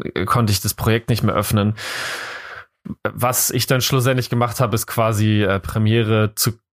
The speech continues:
zu deinstallieren, alles zu deinstallieren und dann mit einer alten Version wieder zu installieren, dass ich das Projekt öffnen konnte. Und dann war auch alles da, aber es war halt so,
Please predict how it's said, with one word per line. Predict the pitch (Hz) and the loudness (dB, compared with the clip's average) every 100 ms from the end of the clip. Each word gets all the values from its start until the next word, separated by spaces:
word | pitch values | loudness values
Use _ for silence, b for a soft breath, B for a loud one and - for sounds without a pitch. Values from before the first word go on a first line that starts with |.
| - | -4
zu | - | -2
deinstallieren, | 107 113 110 - 101 113 127 120 117 | 2 2 2 0 0 2 2 2 0
alles | - 120 113 - | 0 -2 -2 -2
zu | - | 0
deinstallieren | 110 117 110 - 123 117 117 110 | 2 2 2 0 0 2 2 2
und | 101 104 | 0 0
dann | 101 | 2
mit | 110 | 0
einer | 104 98 | 0 -2
alten | 104 113 117 107 | 0 0 2 2
Version | 107 98 110 107 | 2 2 2 2
wieder | 104 98 | 0 0
zu | - | 0
installieren, | 101 123 - 107 107 | 0 0 0 2 2
dass | 104 | 2
ich | 98 | 0
das | 101 | -2
Projekt | - 107 104 98 | -4 -4 -4 -4
öffnen | 92 107 | -2 0
konnte. | 95 101 98 | 0 0 0
Und | 98 | 0
dann | 101 104 | 0 0
war | |
auch | 110 | 0
alles | 92 107 98 | 0 -2 -4
da, | - 113 139 | -2 -2 0
aber | - 117 | -2 -2
es | 110 | 0
war | 123 | 0
halt | 143 120 | 0 0
so, | 110 123 120 | 0 0 0